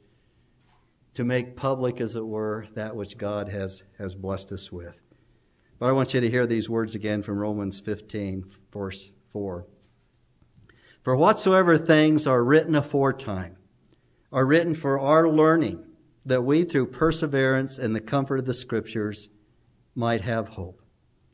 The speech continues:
Now the God of patience and consolation give you that ye be like-minded toward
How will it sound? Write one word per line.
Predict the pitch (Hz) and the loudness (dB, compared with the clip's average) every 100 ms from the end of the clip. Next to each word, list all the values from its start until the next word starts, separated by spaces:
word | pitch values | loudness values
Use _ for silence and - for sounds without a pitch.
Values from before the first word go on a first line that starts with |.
| _ _ _ | _ _ _
Now | 135 131 | 0 2
the | 123 | 2
God | 110 147 156 165 170 | 0 4 6 6 4
of | 165 | 2
patience | 165 147 139 139 131 - | 4 4 4 -2 -4 -4
and | 113 - | -4 -6
consolation | 151 156 156 156 143 123 - 120 113 | -4 -4 -2 -2 0 -2 -2 -2 -2
give | 110 143 147 151 147 - - _ | 0 2 4 2 -2 -10 -20 _
you | 123 147 165 170 | 0 4 6 6
that | 131 113 | 4 2
ye | 117 175 226 | 2 4 4
be | 226 220 | 2 0
like-minded | 196 165 180 180 175 160 160 160 156 156 | 2 4 2 2 -2 0 0 0 -2 -6
toward | - 135 139 135 139 | -2 0 0 -2 -4